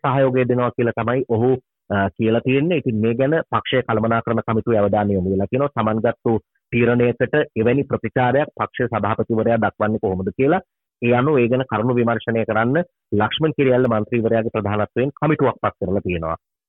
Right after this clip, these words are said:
කමිටුවට කරුණු කියන්න ආපු ෆීල්ඩ් මාර්ෂල් සරත් ෆොන්සේකා පාර්ලිමේන්තු මන්ත්‍රීවරයා කියලා තියෙනවා, "සජිත්ට දිනන්න පුළුවන් නම් විතරක් මම උදව් කරනවා" කියන කාරණය ඔහු යළිත් කියලා තියෙනවා. කළමනාකරණ කමිටුව කියලා තියෙනවා මේක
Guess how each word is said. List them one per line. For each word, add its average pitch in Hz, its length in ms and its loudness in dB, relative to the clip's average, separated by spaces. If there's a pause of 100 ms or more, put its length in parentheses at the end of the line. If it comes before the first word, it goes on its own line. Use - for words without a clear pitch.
(220)
කමිටුවට 190 500 2 (200)
කරුණු 139 260 0
කියන්න 147 280 2
ආපු 147 260 0 (300)
ෆීල්ඩ් 127 200 2
මාර්ෂල් 135 380 0
සරත් 123 240 0
ෆොන්සේකා 127 460 0
පාර්ලිමේන්තු 120 480 2
මන්ත්‍රීවරයා 117 600 2
කියලා 107 300 0
තියෙනවා, 107 340 2 (500)
"සජිත්ට 143 760 0 (440)
දිනන්න 156 460 4
පුළුවන් 165 360 4
නම් 170 200 2
විතරක් 165 420 2 (160)
මම 139 200 2
උදව් 147 280 2
කරනවා" 135 320 2
කියන 123 180 0
කාරණය 120 360 2
ඔහු 120 160 4
යළිත් 110 320 0
කියලා 95 260 0
තියෙනවා. 131 320 0 (140)
කළමනාකරණ 120 680 0
කමිටුව 110 300 0
කියලා 107 220 0
තියෙනවා 107 220 0
මේක 107 180 -2